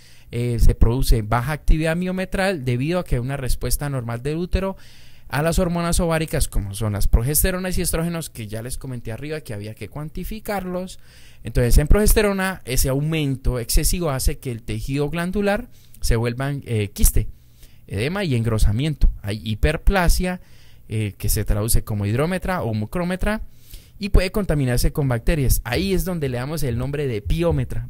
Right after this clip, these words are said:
porque tiene piocitos, tiene pus. Entonces, esto es porque hay bacterias en la vagina que migran hacia allá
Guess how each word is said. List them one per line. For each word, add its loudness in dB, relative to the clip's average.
porque -6
tiene -4
piocitos, 2
tiene -4
pus. 2
Entonces, 2
esto 0
es -4
porque -6
hay -4
bacterias -2
en -2
la -4
vagina -6
que -10
migran -6
hacia 0
allá -2